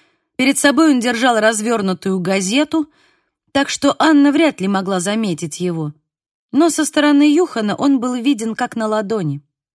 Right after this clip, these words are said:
Несъеденная пицца лежала перед уродливым стариком. Похоже, он даже не прикоснулся к ней. Его явно совсем не интересовало содержание газеты.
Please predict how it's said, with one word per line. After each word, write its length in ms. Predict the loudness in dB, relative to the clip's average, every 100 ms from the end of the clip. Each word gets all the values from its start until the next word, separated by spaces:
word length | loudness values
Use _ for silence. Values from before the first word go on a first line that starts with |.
| _ _ _ _ _ _ _ _ _ _ -2
Несъеденная 800 | 0 0 0 0 0 0 0
пицца 420 | -2 -2 -2 -2 -2
лежала 440 | -2 -2 -2 -2
перед 300 | -4 -6 -6
уродливым 580 | -6 -4 -4 -4 -4 -4
стариком. 640 | -8 -8 -8 -6 -6 -6 -6 _ _ _ _ _
Похоже, 400 | -8 -4 -2 -2
он 120 | -2 -2
даже 200 | -2 -2
не 120 | -4
прикоснулся 680 | -4 -4 -4 -4 -4 -6 -10
к 120 | -6
ней. 280 | -6 -6 _ _ _ _ _ _ _ -6
Его 240 | -2 0
явно 340 | 4 4 4 2
совсем 420 | 0 0 4 6
не 80 | 4
интересовало 680 | 2 -2 -2 0 0 0
содержание 680 | -2 -4 -4 -2 -2 -2 -2
газеты. 640 | -2 -2 -2 -4 -6 -12